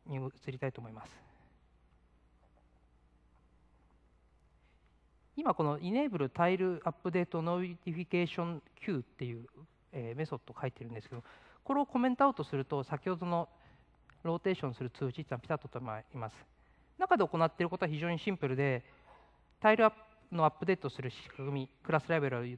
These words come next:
抜いてきて、そこで値、更新しなさい、trueを設定します。規定値はフォルスになってます。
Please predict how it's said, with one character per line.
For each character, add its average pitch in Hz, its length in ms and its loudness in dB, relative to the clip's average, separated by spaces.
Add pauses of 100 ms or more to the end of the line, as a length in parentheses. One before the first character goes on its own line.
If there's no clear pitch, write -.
(120)
抜 139 40 -4
い 127 40 -4
て 139 120 -8
き - 100 -12
て、 123 300 -2 (200)
そ 175 80 -4
こ 180 140 -4
で 170 180 -2 (520)
値、 139 400 0 (320)
更 160 180 0
新 156 180 -4
し 143 60 -6
な 156 120 0
さ 139 140 0
い、 117 80 -6 (300)
true 165 260 -4
を 120 60 -6
設 - 180 -10
定 - 80 -12
し - 120 -12
ま 120 100 -16
す。 - 60 -20 (1600)
規 - 100 -18
定 311 140 4
値 - 140 0
は 170 100 8
フ 220 160 0
ォ - 20 6
ル 190 60 0
ス - 60 -16
に 147 60 -4
な 139 80 2
っ - 40 -20
て - 80 -12
ま 113 140 -12
す。 - 60 -18